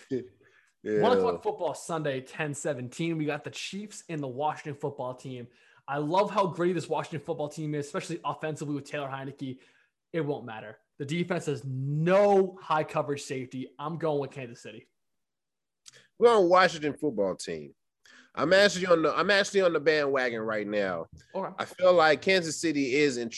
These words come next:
Speaker 1: is, is, is lurking very close to being in trouble right now. And the defense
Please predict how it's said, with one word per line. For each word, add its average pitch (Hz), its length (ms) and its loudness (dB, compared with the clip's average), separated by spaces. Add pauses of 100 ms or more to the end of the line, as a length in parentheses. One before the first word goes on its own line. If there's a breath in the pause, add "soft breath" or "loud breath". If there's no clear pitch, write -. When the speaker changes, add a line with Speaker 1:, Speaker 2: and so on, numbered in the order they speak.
(120)
Speaker 1:
is, 131 640 -2
is, 131 420 -2
is 151 540 2 (840)
lurking 123 800 0
very 139 260 4
close 131 320 0
to - 80 -10
being 120 320 0
in 107 140 -2
trouble 101 340 0
right 92 240 0
now. 90 360 -6 (360 soft breath)
And 117 300 -2
the 117 60 -4
defense 151 580 0